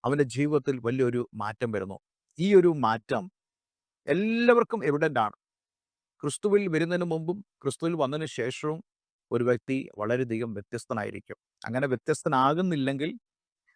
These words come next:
ആ വ്യക്തി ക്രിസ്തുവിലേക്ക് വന്നിട്ടില്ല എന്നുള്ളതാണ് അർത്ഥം. ആ വ്യക്തി കേവലം മതപരമെന്നോണം സ്നാനത്തിൽ പങ്കാളിയായി തീർന്നേ ഉള്ളൂ.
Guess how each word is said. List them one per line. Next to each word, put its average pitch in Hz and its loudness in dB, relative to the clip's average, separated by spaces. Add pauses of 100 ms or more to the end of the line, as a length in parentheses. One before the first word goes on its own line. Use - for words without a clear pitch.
(100)
ആ 113 6
വ്യക്തി 123 0
ക്രിസ്തുവിലേക്ക് 147 2
വന്നിട്ടില്ല 139 0 (280)
എന്നുള്ളതാണ് 120 -2
അർത്ഥം. 135 -8 (100)
ആ 143 6
വ്യക്തി 170 0 (640)
കേവലം 175 6
മതപരമെന്നോണം 160 2 (540)
സ്നാനത്തിൽ 131 -2 (140)
പങ്കാളിയായി 120 0
തീർന്നേ 113 -6
ഉള്ളൂ. 107 -4